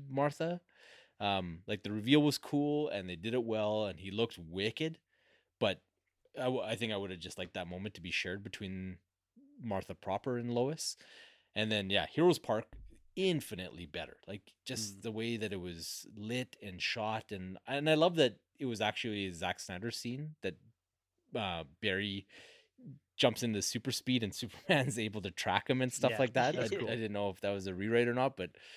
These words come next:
Speaker 1: yeah, that was a great, great scene. And, um, yeah, man, it just,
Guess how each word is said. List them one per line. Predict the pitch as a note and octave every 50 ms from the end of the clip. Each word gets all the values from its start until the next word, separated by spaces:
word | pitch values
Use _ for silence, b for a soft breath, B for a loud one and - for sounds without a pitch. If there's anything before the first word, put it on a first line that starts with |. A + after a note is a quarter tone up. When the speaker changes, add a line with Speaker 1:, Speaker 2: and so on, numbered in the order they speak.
| B B B B
Speaker 1:
yeah, | A#2+ G#2+
that | A2 B2
was | C3+ C3+ B2+ A2+
a | A2+ F#2+
great, | E2+ G2+ G2+ G#2+ - _ _ _ _ _ _ -
great | - A#2+ A2+ G2+ -
scene. | - - - A2 G2+ G#2 G#2+ G2+
And, | G2 F2+ F2+ F2 F2 D#2+ F#2
um, | F2+ F2 E2 D#2 D#2 D#2 D2 _ _ _ _ _ _ _ _ _ _ _ _ _ _ _ _ _ _ - -
yeah, | - C3+ A#2+
man, | G2+ F#2+ F2+ F2
it | F#2 F2+
just, | E2+ - A#2 - - _